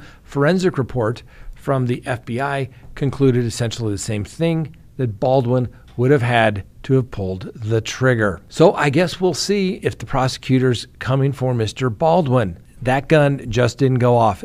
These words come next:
There are some guns that have a history a repeated propensity of going off.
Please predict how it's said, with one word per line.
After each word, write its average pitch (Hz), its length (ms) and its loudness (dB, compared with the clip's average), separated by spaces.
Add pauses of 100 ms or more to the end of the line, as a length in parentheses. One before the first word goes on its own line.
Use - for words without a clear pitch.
(100)
There 147 220 4
are 180 240 2
some 202 280 -2
guns 180 360 0
that 143 100 -4
have 147 380 -4
a 165 240 -8 (300)
history 165 600 -4 (520)
a 165 120 2
repeated 202 1000 0
propensity 180 840 0 (120)
of 135 240 2
going 147 340 8
off. 123 460 2